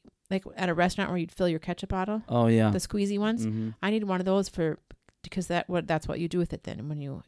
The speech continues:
Speaker 1: you make your reduction, you put it in there and you, then you just
Speaker 2: Got you.
Speaker 1: drizzle it on.
Speaker 2: Got you.
Speaker 1: Oh, I just, I love a little good Scottish accent.
Speaker 2: All
Speaker 1: So
Speaker 2: right.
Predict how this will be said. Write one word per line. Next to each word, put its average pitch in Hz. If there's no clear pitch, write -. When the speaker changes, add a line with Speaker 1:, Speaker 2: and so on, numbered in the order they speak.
Speaker 1:
you 165
make 156
your 156
reduction, 156
you 143
put -
it 160
in 147
there 151
and 147
you, 135
then 151
you 151
just -
Speaker 2:
Got 131
you. -
Speaker 1:
drizzle 170
it 147
on. 151
Speaker 2:
Got 139
you. 117
Speaker 1:
Oh, 160
I -
just, -
I 175
love 147
a 135
little 139
good -
Scottish -
accent. -
Speaker 2:
All 120
Speaker 1:
So 135
Speaker 2:
right. 180